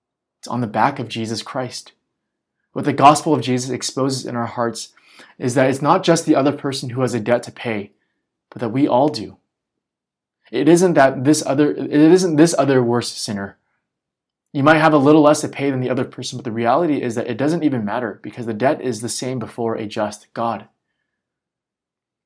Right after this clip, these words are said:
Either we cover the debt that we owe to God with our own lives in hell, or God covers it for us in Jesus Christ. Because it is on the cross that mercy and justice meet. It is in Jesus Christ that God solves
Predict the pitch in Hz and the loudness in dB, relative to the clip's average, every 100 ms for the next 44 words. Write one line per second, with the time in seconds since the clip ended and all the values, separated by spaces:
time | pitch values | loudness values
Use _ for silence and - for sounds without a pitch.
0 | _ _ 139 147 147 135 139 - 160 170 | _ _ 4 6 8 6 2 0 -2 0
1 | 151 127 127 123 123 113 123 120 110 107 | -2 2 0 0 -6 -4 -4 -4 -4 -4
2 | 107 110 107 113 117 117 107 107 117 104 | -4 -6 -6 -4 -6 -2 -2 -2 -8 -12
3 | - 104 98 _ _ _ _ 123 120 127 | -6 -6 -6 _ _ _ _ -4 2 2
4 | 147 - 139 127 113 113 - - 107 104 | 2 -4 -4 -2 -2 -4 -8 -8 -4 -4
5 | 110 107 107 101 107 - - 107 - - | -6 -14 -10 -10 -8 -12 -14 -14 -16 -20
6 | _ _ _ _ _ _ _ _ _ _ | _ _ _ _ _ _ _ _ _ _
7 | - 131 123 143 135 131 160 151 139 135 | -6 -4 2 2 2 0 -2 -4 0 0
8 | 131 - 113 127 131 - 107 104 110 117 | 0 -8 -6 -4 -4 -4 -8 -8 -8 -8
9 | 110 - 107 - - 110 113 104 - _ | -8 -10 -12 -12 -12 -10 -10 -12 -20 _
10 | _ _ _ _ _ _ _ _ _ _ | _ _ _ _ _ _ _ _ _ _
11 | _ _ - 143 131 135 110 127 143 139 | _ _ 0 4 4 2 2 2 0 0
12 | 127 120 - 120 117 127 131 - 139 127 | 0 0 -4 -6 2 2 2 -6 4 6
13 | 113 104 - | 6 0 -10